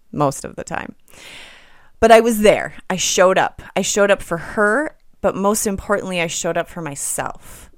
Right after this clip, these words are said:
And she was <laughs> so amazing. We'd start our runs, and if I was having a rough day or she was having a rough day,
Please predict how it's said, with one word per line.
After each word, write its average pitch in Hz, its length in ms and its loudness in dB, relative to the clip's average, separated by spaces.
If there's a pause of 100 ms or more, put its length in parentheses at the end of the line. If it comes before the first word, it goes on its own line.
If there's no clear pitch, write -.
(300)
And 240 140 2
she - 220 -2
was 269 160 2
<laughs> - 180 6
so - 280 -2
amazing. 202 580 -6
We'd 190 120 -10
start 208 280 -2
our 196 140 2
runs, 175 440 -4
and 170 80 -10
if 170 140 -12
I - 80 -2
was 185 140 -4
having 190 280 -2
a 185 80 -4
rough 180 240 -2
day 180 320 -2
or 165 100 -6
she - 220 -12
was 196 140 -8
having 180 260 -2
a 175 80 -8
rough 175 240 -6
day, 175 320 -2